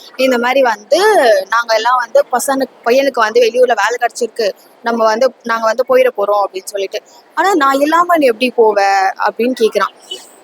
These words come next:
அதே மாதிரி வந்து, "எனக்கு யார் வடிச்சு போடுவா?" அப்படின்னு கேக்குறான். கேட்கும் போது வந்து, "அதான் வேலைக்காரி இருக்காளே, இனிமே உனக்கு அவ எல்லாத்தையுமே பண்ணுவா, ஆனா அவகிட்டயே நீ இப்படி எரிஞ்சு விழுதுன்னா அவளும் உனக்கு எதுவுமே பண்ண மாட்டா"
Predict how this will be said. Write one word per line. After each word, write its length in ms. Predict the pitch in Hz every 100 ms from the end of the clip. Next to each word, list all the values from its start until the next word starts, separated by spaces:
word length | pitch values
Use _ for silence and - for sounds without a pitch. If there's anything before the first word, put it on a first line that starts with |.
| -
அதே 280 | - 294 359
மாதிரி 240 | 330 285 302
வந்து, 180 | 277
"எனக்கு 200 | 349 339
யார் 160 | 269 285
வடிச்சு 280 | 277 240 269
போடுவா?" 500 | 220 202 196 202 190 196
அப்படின்னு 260 | 208 202 202
கேக்குறான். 480 | 202 196 - - -
கேட்கும் 320 | 370 370 320
போது 160 | 311 320
வந்து, 680 | 269 233 - 381 466 415 269
"அதான் 420 | 220 - 247 311
வேலைக்காரி 440 | 262 269 269 254
இருக்காளே, 340 | 220 - 196 214
இனிமே 220 | 214 247
உனக்கு 260 | 247 233 202
அவ 140 | 220
எல்லாத்தையுமே 400 | 214 214 226 226
பண்ணுவா, 420 | 202 196 190 190 - - -
ஆனா 240 | 330 277
அவகிட்டயே 280 | 269 294 359
நீ 80 | 339
இப்படி 240 | 247 240
எரிஞ்சு 220 | 262 370
விழுதுன்னா 400 | 494 208 220 370 339
அவளும் 240 | 320 349
உனக்கு 200 | 302 233
எதுவுமே 280 | 220 233 240
பண்ண 220 | 220 214
மாட்டா" 400 | 202 185 196 190